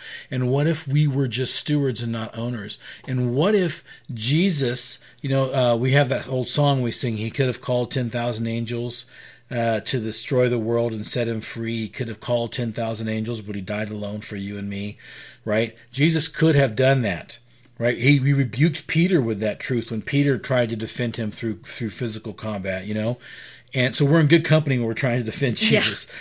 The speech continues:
Speaker 1: but we're still, we're as wrong as Peter was.
Speaker 2: Mm-hmm.
Speaker 1: And Jesus' response, "Hey, I, I, you don't think I could call a legion of angels to handle this?"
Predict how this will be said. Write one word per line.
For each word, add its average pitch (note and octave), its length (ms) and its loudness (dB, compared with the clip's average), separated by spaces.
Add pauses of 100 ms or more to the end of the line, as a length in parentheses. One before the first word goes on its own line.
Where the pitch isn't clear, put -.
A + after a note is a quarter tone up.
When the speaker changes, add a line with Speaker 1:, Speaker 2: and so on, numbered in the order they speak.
(140)
Speaker 1:
but C#3+ 140 4
we're C#3 120 6
still, D#3 380 6
we're D3+ 200 6
as B2 160 2
wrong C#3 240 6
as C3+ 120 2
Peter D3 340 2
was. A2 460 -2 (300)
Speaker 2:
Mm-hmm. G3 340 -4
Speaker 1:
And C3 100 0
Jesus' C#3 380 4
response, B2+ 600 0
"Hey, C3+ 160 0
I, B2 220 0 (100)
I, - 240 -2 (240)
you A#2+ 120 -4
don't C#3+ 220 0
think C3+ 120 -4
I B2 80 -2
could A#2+ 120 -6
call B2+ 200 0
a - 20 -2
legion A#2+ 260 -2
of A2 80 -4
angels A2+ 340 -4
to A#2 100 -4
handle B2 240 -2
this?" C3 340 -4